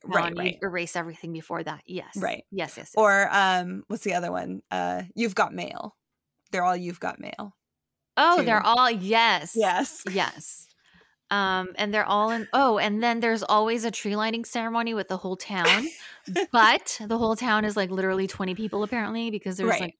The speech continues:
Speaker 1: twenty people at the tree lighting ceremony
Speaker 2: <laughs>
Speaker 1: that the whole town goes to. Anyway, this, there you go.
Speaker 2: Got
Speaker 1: Um,
Speaker 2: it.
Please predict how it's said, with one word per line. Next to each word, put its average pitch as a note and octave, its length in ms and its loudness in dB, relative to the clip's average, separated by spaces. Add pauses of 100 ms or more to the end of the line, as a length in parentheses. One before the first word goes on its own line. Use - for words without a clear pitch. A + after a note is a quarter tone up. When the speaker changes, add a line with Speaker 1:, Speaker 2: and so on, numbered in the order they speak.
Speaker 1:
twenty F#3 280 -6
people F3+ 280 -4
at - 80 -4
the - 80 -10
tree - 200 -12
lighting F#3+ 240 -6
ceremony G#3+ 580 -2 (640)
Speaker 2:
<laughs> - 300 -20
Speaker 1:
that F#3+ 340 -6
the F#3 80 -4
whole F3+ 180 -8
town F3+ 260 -8
goes G3 220 -8
to. G#3+ 220 -10 (420)
Anyway, - 520 -12
this, - 360 -14 (520)
there F#3 240 -4
you - 100 -8
go. - 180 -12 (600)
Speaker 2:
Got A3 200 4
Speaker 1:
Um, - 0 -
Speaker 2:
it. - 180 -4